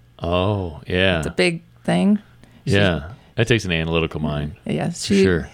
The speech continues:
Speaker 2: <laughs> she, she wasn't gonna do anything with math or computers, and now she's in computer <laughs> security.
Speaker 1: Wow.
Speaker 2: So she's doing math and
Speaker 1: Wow, yeah.
Speaker 2: Yeah.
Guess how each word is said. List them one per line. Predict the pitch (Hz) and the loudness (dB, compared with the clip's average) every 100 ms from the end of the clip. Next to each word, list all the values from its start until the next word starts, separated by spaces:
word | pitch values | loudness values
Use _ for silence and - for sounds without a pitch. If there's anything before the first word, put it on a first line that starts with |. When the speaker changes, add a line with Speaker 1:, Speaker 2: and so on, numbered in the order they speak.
| - | -4
Speaker 2:
<laughs> | 214 | -4
she, | - 226 - - - - | -2 -4 -4 -18 -20 -6
she | - | 2
wasn't | 220 226 220 | 6 6 6
gonna | 202 196 | 6 6
do | 190 | 6
anything | 190 190 196 | 6 4 4
with | 175 170 | 2 4
math | 175 165 165 | 4 4 4
or | 180 175 | 2 2
computers, | 175 170 170 165 165 165 | 0 -2 0 2 2 2
and | 175 170 | 2 2
now | 170 | 2
she's | 165 165 160 | 0 -2 -4
in | - 170 | -6 -2
computer | 185 165 175 254 | -2 2 2 2
<laughs> | |
security. | - 285 - 240 233 226 | 0 -2 4 4 4 -2
Speaker 1:
Wow. | - 208 214 220 220 | 2 6 8 10 8
Speaker 2:
So | 208 226 | 8 6
she's | 208 | 4
doing | 214 208 | 4 4
math | 190 190 190 | 2 2 2
and | 202 214 262 - _ - - - | 2 0 -2 -10 _ -16 -10 -2
Speaker 1:
Wow, | 90 90 85 | 2 4 4
yeah. | 87 90 85 - | 2 2 2 0
Speaker 2:
Yeah. | - | -4